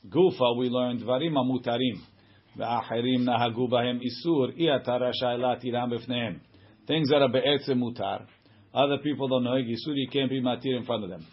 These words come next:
Amar Rav Chisda b'kutay askinan. We're talking about kutim, people that are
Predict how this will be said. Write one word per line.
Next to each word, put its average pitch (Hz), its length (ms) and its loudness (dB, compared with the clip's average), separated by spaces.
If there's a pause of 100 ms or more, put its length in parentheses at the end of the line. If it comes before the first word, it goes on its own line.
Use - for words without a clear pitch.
(420)
Amar 156 320 4
Rav 113 200 2
Chisda 123 580 2
b'kutay 120 540 -2
askinan. 117 640 -2
We're 107 60 -8
talking 165 380 0
about 165 280 6
kutim, 156 460 0 (160)
people 156 300 -2
that 143 140 2
are 131 260 4